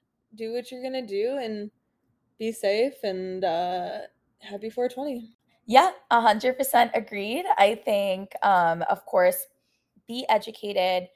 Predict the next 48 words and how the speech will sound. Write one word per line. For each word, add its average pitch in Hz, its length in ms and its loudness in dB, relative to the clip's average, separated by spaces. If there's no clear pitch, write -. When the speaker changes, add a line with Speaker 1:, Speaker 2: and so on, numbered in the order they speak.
Speaker 2:
you 208 80 -8
know, 185 100 0
try 202 240 0
to 226 100 6
understand 226 420 -4
as 190 120 -8
much 175 220 -4
as 196 100 -16
you 190 80 -14
can 175 360 -4
about 175 440 2
whatever 170 320 0
you're 175 220 -8
engaging 170 560 -10
in, 226 320 -4
because 160 500 -2
knowledge 185 540 -2
is 180 320 -12
power. 180 400 -4
I 202 140 -4
hate 170 220 -10
to 170 100 -20
be, 160 480 -12
<laughs> 453 340 -12
I 240 100 6
hate 226 240 2
to 226 100 -8
say, - 260 -8
like, 185 220 -2
be 180 100 -8
that 151 220 0
person, 196 540 -6
um, 185 340 2
Speaker 1:
<laughs> - 60 -14
Speaker 2:
but, 202 100 4
like, 196 200 2
knowledge 175 340 0
is 180 100 -14
power, 117 320 -4
you - 140 -14
know. 120 180 -6
I 139 80 -4
think 160 300 -14
the 233 80 -4
more 214 180 4
educated 175 540 0
you 170 120 -2
are 156 300 4